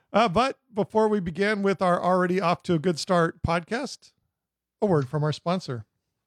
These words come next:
Today's podcast is brought to you by Thulsa Doom's Wheel of Pain Fitness Regimen. Fellas, do you feel like your life is going in circles? Does your girlfriend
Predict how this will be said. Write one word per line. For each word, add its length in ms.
Today's 380
podcast 560
is 120
brought 300
to 120
you 60
by 540
Thulsa 400
Doom's 460
Wheel 480
of 180
Pain 460
Fitness 400
Regimen. 580
Fellas, 640
do 80
you 140
feel 240
like 220
your 120
life 280
is 100
going 220
in 80
circles? 560
Does 240
your 160
girlfriend 680